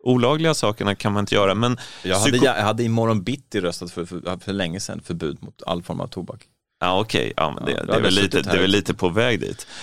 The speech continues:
Speaker 1: Men någonting som har varit intressant för mig och som jag har fått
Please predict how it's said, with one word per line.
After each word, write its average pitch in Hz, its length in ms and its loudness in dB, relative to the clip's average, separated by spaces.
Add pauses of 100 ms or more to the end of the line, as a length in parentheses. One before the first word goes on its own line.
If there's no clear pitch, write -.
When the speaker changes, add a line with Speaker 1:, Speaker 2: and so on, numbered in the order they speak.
Speaker 1:
Men 123 160 4
någonting 139 320 4
som 127 180 0
har 117 80 2
varit 127 220 0
intressant 120 420 0
för - 120 0
mig 165 340 4
och - 60 -2
som 107 160 0
jag 107 60 6
har 101 60 2
fått - 240 -4